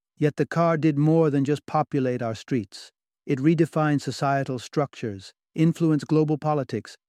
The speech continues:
and permeated every aspect of urban planning, turning the cities of the world into sprawling automotive realms.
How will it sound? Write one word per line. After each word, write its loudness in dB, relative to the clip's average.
and 0
permeated 0
every 2
aspect -4
of -4
urban 0
planning, -6
turning 2
the 2
cities 0
of -4
the -2
world 0
into -6
sprawling -2
automotive -2
realms. -6